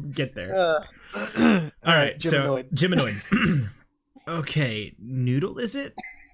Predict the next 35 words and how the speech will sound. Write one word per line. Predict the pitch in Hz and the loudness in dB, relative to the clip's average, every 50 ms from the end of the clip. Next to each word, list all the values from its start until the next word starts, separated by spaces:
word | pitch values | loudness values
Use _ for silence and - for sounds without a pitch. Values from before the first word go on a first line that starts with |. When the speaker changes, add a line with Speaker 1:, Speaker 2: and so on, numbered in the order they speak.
| _ _ _ _ | _ _ _ _
Speaker 1:
Uh, | - 233 214 | 0 0 2
can | - 254 277 | 4 4 4
I, | 285 302 254 | 4 2 2
uh, | 143 190 208 | 0 2 2
look, | 220 214 - | 2 2 2
I | - 196 | 2 2
have | 220 233 247 | 2 2 2
another | 233 180 180 175 160 | 2 2 4 4 2
note. | 151 151 131 - - | 2 2 0 -2 -4
Speaker 2:
<laughs> | - - 622 622 - 523 - - 587 605 640 571 - - _ - - - - - 403 - _ _ _ - - - - - _ _ | -2 -2 -2 0 0 -4 -2 0 -2 2 2 2 0 0 _ -10 -10 -10 -18 -20 -20 -20 _ _ _ -20 -20 -20 -20 -20 _ _
Speaker 1:
The, | 165 175 254 - - | -2 -2 -2 -2 0
uh, | - | 0
Speaker 2:
Yeah. | 214 208 175 | 0 2 2
Speaker 1:
this | 175 208 202 | 2 0 2
was | - 240 - - | 0 0 0 2
started | - 214 202 202 190 190 170 151 | 2 2 2 4 2 2 2 2
by | 170 156 | 0 2
me | 139 131 147 156 160 160 | 2 2 2 2 2 0
and | 151 143 | 0 2
my | 139 131 | 0 -2
friend | 135 - 139 120 113 101 | 0 -2 -2 -2 -2 -2
Jonathan. | 117 113 113 117 110 95 110 98 101 | -2 -4 -4 -4 -6 -6 -6 -6 -4
Jonathan | 92 131 143 170 220 214 202 220 202 | -2 0 0 0 0 0 0 2 2
was | 175 151 | 2 2
gonna | 175 160 135 | 2 2 2
voice | 120 147 143 135 - | 2 2 0 2 2
Noodle. | - 120 123 120 113 110 113 - | 0 0 0 0 -2 -4 -4 0
I | - 139 180 | 0 0 2
was | 220 214 | 2 0
gonna | 208 254 214 175 | 2 2 2 2
voice | 147 156 147 131 - | 2 2 0 0 0
Jim. | - - 135 131 110 87 85 - | -4 -2 -2 -2 -2 -6 -10 -8
So | - - 175 165 | 0 0 0 2
this, | 139 247 277 - - - | 4 2 2 2 0 0
th-, | 180 147 143 - | -2 -6 -8 -6